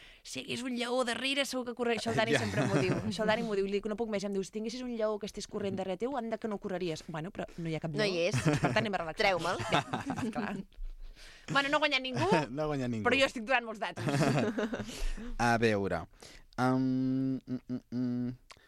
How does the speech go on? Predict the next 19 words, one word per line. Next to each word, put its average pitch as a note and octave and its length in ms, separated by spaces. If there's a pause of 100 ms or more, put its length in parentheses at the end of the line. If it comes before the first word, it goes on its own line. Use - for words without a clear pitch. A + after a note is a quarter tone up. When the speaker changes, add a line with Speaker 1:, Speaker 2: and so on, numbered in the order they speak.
(260)
Speaker 2:
Què F3 100
significa F3 560
la D#3 160
paraula C3 420
sincronicitat C#3 1160
segons C3 680
Jung, A2+ 400 (400)
Carl A#2 280
Gustav A2+ 340 (120)
Jung? F#2 300 (600)
A. C3 280 (480)
Casualitat C#3 640
sense D#3 280
importància. G2+ 760 (200)
B. G#2+ 420
Coincidències C3+ 960
plenes C#3 380
de D3 100
significat. A2 720